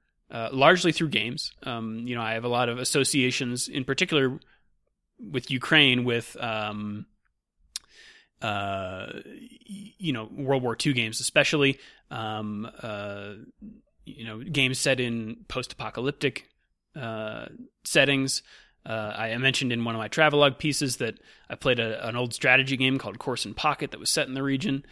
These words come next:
Um, so by, by focusing on these things and going to a place like that, you're illuminating, uh,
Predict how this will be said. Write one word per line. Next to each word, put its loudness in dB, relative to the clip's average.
Um, -4
so 6
by, 6
by 8
focusing 2
on 0
these -2
things -4
and -8
going 4
to -2
a -2
place -4
like -6
that, -6
you're -6
illuminating, 2
uh, -8